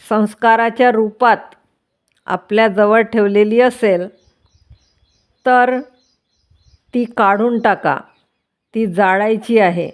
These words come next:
रुहरुहांमध्ये मुलं म्हणतात, "बाबा, मी काय करू? माझे संस्कार असे आहे." संस्कार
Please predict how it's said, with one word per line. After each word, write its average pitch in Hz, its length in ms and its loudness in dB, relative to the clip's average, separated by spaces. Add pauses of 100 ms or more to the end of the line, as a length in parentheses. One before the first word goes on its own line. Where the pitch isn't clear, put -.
(2000)
रुहरुहांमध्ये 285 1000 2
मुलं 262 300 2
म्हणतात, 247 560 2 (840)
"बाबा, 208 580 2
मी 220 200 0
काय 202 320 0
करू? 180 400 -6 (320)
माझे 185 260 -6
संस्कार 202 680 -2
असे 185 280 -4
आहे." 170 320 -6 (3250)
संस्कार 233 500 0